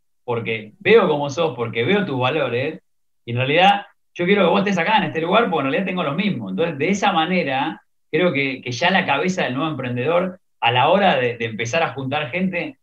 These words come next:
ya van con esa idea, ¿no? A, a, de, de, de, de hacerlo sentir importante, de escuchar, de, de un montón de ítems, digamos, que tiene que ver con la persona,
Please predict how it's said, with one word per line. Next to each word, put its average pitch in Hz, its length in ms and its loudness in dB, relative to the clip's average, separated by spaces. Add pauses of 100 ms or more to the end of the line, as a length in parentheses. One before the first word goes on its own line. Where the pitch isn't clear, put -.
ya 135 160 -4
van 151 280 2
con 104 140 -8
esa 95 180 -14
idea, 92 340 -10
¿no? 160 260 -8 (260)
A, 101 300 -6
a, 98 60 -12
de, 104 180 -10
de, 104 200 -10
de, 101 260 -8
de 113 80 -4
hacerlo 135 280 -4
sentir 117 240 -4
importante, 117 1000 -4 (160)
de 113 80 -8
escuchar, 117 840 -2 (240)
de, 107 200 -10
de 131 100 -2
un 151 80 0
montón 143 420 4
de 180 100 4
ítems, 190 680 2 (260)
digamos, 175 520 0 (220)
que 120 140 -4
tiene 165 260 2
que 160 120 2
ver 185 220 2
con 180 380 4
la 120 160 2
persona, 147 840 -2